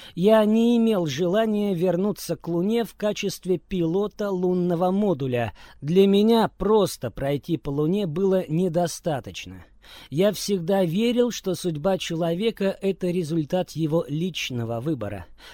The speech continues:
Нужно тщательно продумать своё решение, оценить побочные эффекты, принять риск возможной ошибки и после этого идти к цели.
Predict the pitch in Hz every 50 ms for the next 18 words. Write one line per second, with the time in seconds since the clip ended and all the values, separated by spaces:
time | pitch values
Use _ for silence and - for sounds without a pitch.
0 | - - 170 185 214 208 160 208 214 214 - - - - 233 226 233 - 226 214
1 | 220 220 202 - - 196 180 165 170 196 196 196 185 - - 170 170 165 175 180
2 | 170 185 165 - - 165 151 131 127 127 123 120 117 - - - - - 156 156
3 | - - - 190 180 190 214 214 - - - 190 180 175 165 175 196 185 - -
4 | 185 180 180 185 - 185 180 170 - - - 165 120 - - - 127 120 117 -
5 | - - - - 175 165 185 196 196 202 196 - 196 170 196 214 190 - - 175
6 | 175 175 170 147 170 190 185 160 135 160 170 151 - 165 160 - - - 247 254
7 | 233 - - - 175 160 - - 185 156 - 185 165 - - 151 156 160 - -
8 | 214 226 214 - 226 214 220 214 - - 180 165 - - - - 180 160 - -
9 | - - - 147 120 95 90 90 87 -